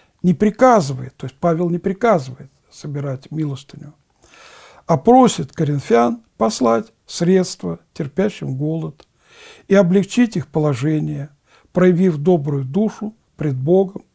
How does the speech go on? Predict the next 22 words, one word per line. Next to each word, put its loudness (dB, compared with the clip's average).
и 0
людьми, -2
за 2
что -2
они, 2
вне -2
сомнения, -4
получат -8
награду». -10
И -4
в -16
Писании -4
сказано, 0
книга -6
Экклесиаста -6
одиннадцать 0
один: -2
«Отпускай 0
хлеб 2
твой -6
по -4
водам, -2